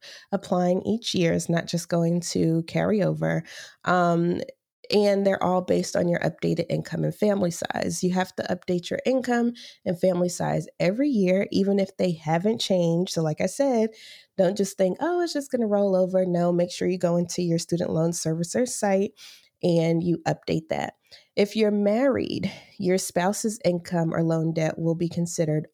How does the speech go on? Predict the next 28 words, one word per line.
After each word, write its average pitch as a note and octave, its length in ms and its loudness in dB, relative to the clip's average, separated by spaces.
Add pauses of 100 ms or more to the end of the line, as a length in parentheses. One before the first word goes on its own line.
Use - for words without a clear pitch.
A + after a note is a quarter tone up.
only A3+ 460 2
if G3+ 240 0
you G#3+ 100 2
file E3 400 0
a - 80 0
joint D3+ 480 -4
tax C#4+ 300 0
return. - 440 -6 (380)
So G3 580 2
if F3 220 0
you're A#3+ 200 2
marri-, G3+ 540 2
married G#3+ 440 2
filing F#3 720 2
separately, D#3+ 800 -2 (340)
then F#3 600 4
your F3 140 2
spouse's E3+ 500 -2
income E3 480 2
will D#3+ 120 2
not D#3 220 0
count. - 340 0
Now, E3+ 340 2 (360)
you F3 120 0
could F3 300 0
play G3 200 2
this F#3+ 180 2
strategically, B3+ 920 0